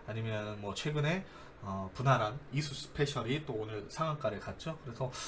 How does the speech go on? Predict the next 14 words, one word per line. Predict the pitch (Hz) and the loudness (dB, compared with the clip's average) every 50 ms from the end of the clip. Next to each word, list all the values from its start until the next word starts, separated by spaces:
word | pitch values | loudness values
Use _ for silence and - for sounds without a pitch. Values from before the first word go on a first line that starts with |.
| - - - | -6 -2 2
어, | - 143 | 2 4
저는 | 143 - 175 208 220 190 | 8 8 10 10 10 10
이제 | 185 190 | 8 6
이수 | 190 220 226 - | 6 6 2 0
스페셜 | - - - - 220 202 208 208 196 | -2 -2 2 4 6 8 8 8 8
같은 | 196 190 - 185 170 | 8 6 2 2 4
경우도 | 175 170 165 160 156 165 180 175 135 117 107 | 6 6 4 4 6 8 8 8 8 6 4
오늘 | 127 139 147 143 139 135 131 127 123 117 | 2 4 6 6 8 8 8 8 6 6
매매를 | 117 131 135 143 143 135 135 131 127 120 107 - - - | 6 4 6 6 6 6 6 6 6 6 4 0 -8 -10
재미나게 | - - 127 135 143 151 139 131 127 123 | -6 -2 0 2 2 2 4 2 2 0
좀 | 131 147 143 | 0 -2 -2
했었는데 | 160 170 170 - 160 143 127 113 110 160 151 - - - - - - - - - - - - - - - - - | -2 -4 -2 -2 0 0 0 0 0 2 2 2 0 -2 -10 -14 -16 -16 -16 -16 -16 -16 -16 -16 -16 -16 -16 -10
제 | - - - 123 147 151 | -6 0 4 6 6 6
생각보단 | 147 190 185 196 208 202 - 147 127 117 104 104 104 104 | 6 6 10 10 10 10 8 4 4 6 6 6 4 2